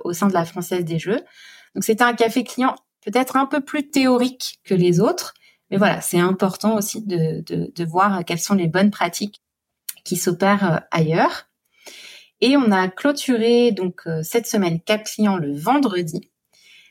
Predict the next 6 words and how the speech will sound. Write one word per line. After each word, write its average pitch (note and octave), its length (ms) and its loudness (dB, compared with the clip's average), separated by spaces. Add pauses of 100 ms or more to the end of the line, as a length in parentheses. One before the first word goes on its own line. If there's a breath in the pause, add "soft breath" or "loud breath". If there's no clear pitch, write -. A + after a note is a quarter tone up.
(120)
là A3+ 140 2
par F#3+ 200 -4
une F3 220 -4
table D4 360 0
ronde F3+ 600 0 (240)
autour A#3 760 0